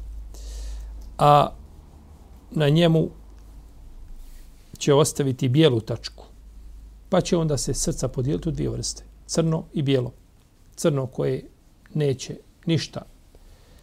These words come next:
razumjeti, shvatati i neće mu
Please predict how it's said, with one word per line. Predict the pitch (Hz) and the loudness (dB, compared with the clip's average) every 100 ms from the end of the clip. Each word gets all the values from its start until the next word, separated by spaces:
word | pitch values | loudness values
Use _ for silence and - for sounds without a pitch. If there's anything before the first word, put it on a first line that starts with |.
| - - - - - - | -20 -20 -20 -20 -20 -2
razumjeti, | 139 127 160 165 147 - - | 4 6 6 4 2 -2 -6
shvatati | - - 156 156 151 - - - - - - - - - | 0 2 4 4 2 -2 -10 -12 -16 -20 -20 -20 -20 -2
i | 139 131 - - - - - | 0 0 -2 -12 -20 -20 -2
neće | 156 135 - 139 | 2 2 2 -4
mu | 139 | -4